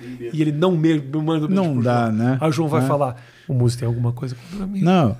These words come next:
Speaker 2: e o Fábio Carter, que é, <laughs> foi um oncolo-, é um oncologista dela, cuida dela até hoje. Mas, ah, o que que, o que que foi, né?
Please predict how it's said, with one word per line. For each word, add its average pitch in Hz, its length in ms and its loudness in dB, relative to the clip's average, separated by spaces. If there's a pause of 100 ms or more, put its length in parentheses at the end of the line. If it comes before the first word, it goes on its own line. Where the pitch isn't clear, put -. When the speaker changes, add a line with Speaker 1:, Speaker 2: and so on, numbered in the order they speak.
Speaker 2:
e 160 40 4
o 156 40 4
Fábio 165 300 0
Carter, 120 580 2
que 113 160 -2
é, 113 320 2 (160)
<laughs> - 140 -4
foi 143 200 0
um 143 120 2
oncolo-, 135 340 2
é 117 100 2
um 147 220 2
oncologista 123 760 2
dela, 123 240 2
cuida 110 280 0
dela 113 240 2
até 135 160 0
hoje. 131 280 2 (400)
Mas, 135 300 0
ah, 127 200 -10
o 147 100 2
que 202 160 0
que, 143 560 2
o 117 80 -2
que 170 180 0
que 120 400 2
foi, 98 460 0
né? 104 300 0